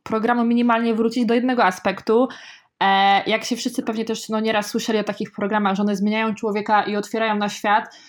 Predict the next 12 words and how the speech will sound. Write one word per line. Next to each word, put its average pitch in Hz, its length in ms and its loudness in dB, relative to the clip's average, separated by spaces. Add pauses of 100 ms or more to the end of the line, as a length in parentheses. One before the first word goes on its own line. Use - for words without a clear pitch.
(160)
to 247 80 -2
samo 269 220 2
nastąpiło 262 500 2
u 294 140 2
mnie, 226 180 4
tak? 202 280 2
Ja 233 100 2
wróciłam 262 460 2 (200)
absolut-, 285 400 2
po 269 60 -2
tych 254 140 0
trzech, 262 220 -2